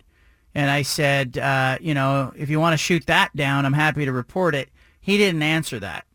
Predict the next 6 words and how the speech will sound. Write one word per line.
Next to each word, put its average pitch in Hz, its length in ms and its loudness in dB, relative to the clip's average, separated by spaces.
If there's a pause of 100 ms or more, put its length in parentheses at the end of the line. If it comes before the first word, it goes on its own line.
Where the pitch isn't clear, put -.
(920)
And 151 600 -2 (840)
I 180 100 4
don't 226 200 4
think 220 160 2
it's 185 140 -4
because 160 640 -4